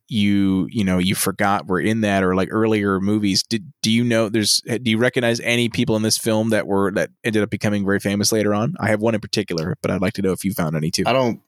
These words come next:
Speaker 2: I don't know if it's the same guy I'm thinking of. It's the guy in the elevator that he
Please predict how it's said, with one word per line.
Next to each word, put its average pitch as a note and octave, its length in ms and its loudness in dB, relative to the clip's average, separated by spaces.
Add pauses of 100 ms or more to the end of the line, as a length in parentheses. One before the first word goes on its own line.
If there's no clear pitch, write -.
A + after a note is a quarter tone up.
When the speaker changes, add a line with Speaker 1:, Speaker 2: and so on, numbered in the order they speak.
(100)
Speaker 2:
I A2 80 2
don't C#3 100 0
know C#3 80 2
if G#2+ 80 -6
it's G#2+ 140 -2
the G#2 60 -2
same G#2 260 2
guy G2 160 2
I'm F#2+ 140 -2
thinking G2+ 280 0
of. F#2 260 -2
It's A2 160 -2
the A2+ 100 -2
guy A#2 220 2
in A2 80 2
the G#2+ 100 0
elevator G#2 840 0
that F#2 140 0
he G2 540 0